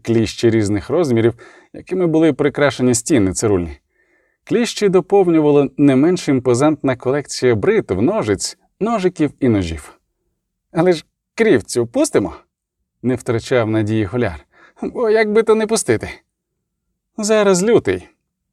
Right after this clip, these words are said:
Рейневан зверхньо глянув на цирульника. Вже під час першого візиту він дав зрозуміти, що має дещо спільне з медициною, бо з досвіду знав, що медиків у лазнях обслуговують краще.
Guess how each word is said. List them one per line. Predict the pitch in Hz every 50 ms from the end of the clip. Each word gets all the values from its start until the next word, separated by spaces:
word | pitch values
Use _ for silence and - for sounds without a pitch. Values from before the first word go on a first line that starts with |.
| _ _ _ _ _ _ _ -
Рейневан | 120 123 139 139 135 135 135 131 127
зверхньо | 110 110 123 143 139 - - 131 123
глянув | 104 107 139 131 110 98 95 98
на | 101 104
цирульника. | - - 139 135 120 98 92 90 - - 90 - _ _ _ _ _ _ _ _ _ _ _ _ _ _
Вже | - 123 135 160 175
під | 170 _ - 156 147 -
час | - 165 147 -
першого | - 165 165 - - 151 151 139
візиту | 143 131 151 170 160 - 143
він | 131 135 131
дав | 127 151 151 135
зрозуміти, | 127 135 135 120 120 135 160 156 - - 127
що | - - - 117
має | 120 139 143 135 123 107
дещо | 101 98 135 151 - - - 147 135
спільне | - - - _ - 147 160 156 135 117 113 107
з | 101
медициною, | 113 113 107 98 104 92 - - 185 196 175 117 87 82 71 _ _ _ _ _ _ _ _ _ _ - -
бо | 202 202
з | 185 175
досвіду | 240 254 233 - - 220 185 202 208
знав, | 185 156 180 208 208
що | - - - 165 147
медиків | 131 147 190 196 190 180 - - 147 120
у | 113
лазнях | 110 123 151 175 156 160 160 147 120 - - _ _
обслуговують | - 95 92 - - - 202 147 104 107 101 107 123 123 -
краще. | - 117 104 90 - - - -